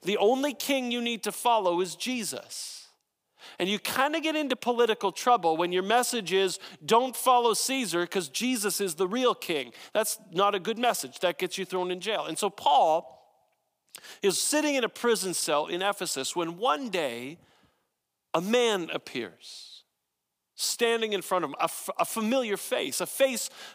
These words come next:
Paul has seen before, not somebody he knows well, but it was the face of Onesimus. Paul knew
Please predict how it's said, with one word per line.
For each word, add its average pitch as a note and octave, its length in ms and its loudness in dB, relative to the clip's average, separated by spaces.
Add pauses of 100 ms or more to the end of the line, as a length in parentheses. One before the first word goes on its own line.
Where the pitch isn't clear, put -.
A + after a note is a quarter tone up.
Paul A#3+ 300 6
has F#3 100 2
seen B3 340 -2
before, F#3+ 360 0
not C4+ 300 6
somebody D4 380 4
he A#3 140 -2
knows A3+ 360 2
well, D#3 600 2 (1500)
but F#3+ 100 -2
it - 20 4
was F#3 120 0
the G3 80 2
face A3+ 340 0
of F#3 100 -4
Onesimus. F#3 1200 -4 (1700)
Paul A#3 220 6
knew A#3 400 0